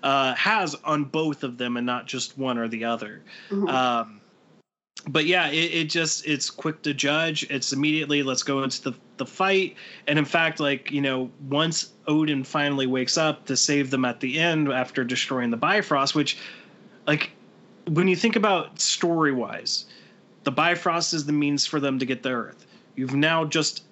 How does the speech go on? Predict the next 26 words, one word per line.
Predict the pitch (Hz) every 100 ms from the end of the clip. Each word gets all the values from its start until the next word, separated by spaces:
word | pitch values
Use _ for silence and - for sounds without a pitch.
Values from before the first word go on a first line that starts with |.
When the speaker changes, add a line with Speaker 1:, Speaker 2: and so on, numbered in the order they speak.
| _ _ - -
Speaker 1:
destroyed | 170 160 - - 180 170 139 117 113 - - _ - - -
the | 156
means | 180 285 -
Speaker 2:
<laughs> |
Speaker 1:
to | 170
get | 165 160
to | 165
Earth. | 185 160
Like, | 156 156 - - -
'cause | 190
it, | 185 185 190 190
it, | 190 -
when | 170 190
you | 185
get | 190 226
to | 208 170
Avengers, | 147 185 190 156 135 131 - - - -
it | 165
does | 196 202 196
feel | 214 208
like | 190 180
a |
little | 165 170
bit | 165 170
like, | 160 143 135 - - - - -
uh, | 143 135